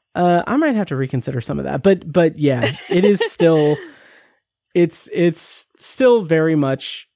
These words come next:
Speaker 1: uh, up there for me, even if it's not
Speaker 2: Yeah.
Speaker 1: on paper. <laughs>
Speaker 2: You have also read, I think, a lot more than me. So I think that the nine out of fourteen might be something.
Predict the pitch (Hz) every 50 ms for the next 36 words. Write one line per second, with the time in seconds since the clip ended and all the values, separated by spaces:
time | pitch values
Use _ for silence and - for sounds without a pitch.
0 | _ _ - 156 143 139 135 131 127 135 - - 151 139 - - 139 139 131 -
1 | - 143 131 - - 139 - - _ _ _ _ _ _ _ _ _ - 160 147
2 | 147 143 135 - 147 - - 135 131 127 127 120 - - - 135 127 - 135 -
3 | - - - - _ _ _ 160 - - - 214 - - 233 226 - 269 233 254
4 | 277 311 311 320 311 294 269 277 277 - 262 240 214 - 196 202 208 196 175 -
5 | - 226 - - 175 175 - 170 - 165 147 - - - 85 80 - - - -
6 | - - 107 98 - - - 208 170 - - 190 220 - - 214 202 190 - -
7 | 208 180 160 135 - 180 190 185 175 175 165 170 170 170 - - - 160 - -
8 | - 180 180 196 202 226 349 - - 254 311 - - 196 190 - - 143